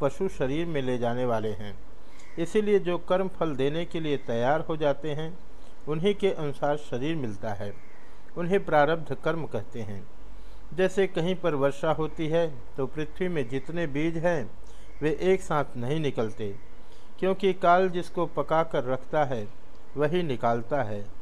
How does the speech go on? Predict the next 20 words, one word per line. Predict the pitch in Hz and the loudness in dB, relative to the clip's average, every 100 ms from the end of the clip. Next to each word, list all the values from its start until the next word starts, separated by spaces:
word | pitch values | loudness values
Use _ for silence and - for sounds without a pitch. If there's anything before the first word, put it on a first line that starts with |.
| - - - - | -2 -2 -4 0
शेष | 190 202 196 | 4 4 4
पृथ्वी | - 160 - 208 | 0 -2 0 0
में | 196 175 | 2 2
ही | 160 | 2
पड़े | 170 143 135 151 | 0 2 2 2
रहते | 135 - 156 | 2 0 -2
हैं | 165 175 - - - - | 0 -2 -4 -4 -4 -2
और | 165 170 | 0 0
सड़ते | - 131 127 180 165 | 0 0 0 0 0
भी | 127 | 0
नहीं। | 113 101 101 98 - - - - - - - | 0 -2 -2 -2 -4 -4 -4 -4 -4 -4 0
हमने | 170 208 202 | 2 2 2
सुना | 190 190 | 2 2
है, | 185 190 170 | 4 2 4
दक्षिण | 151 - 185 160 | 2 0 -2 2
भारत | 151 165 175 180 | 4 4 2 0
में | 170 | -2
एक | - 151 151 - | 0 0 0 0
पहाड़ी | 117 127 151 160 | 2 2 2 0
है, | 170 | 0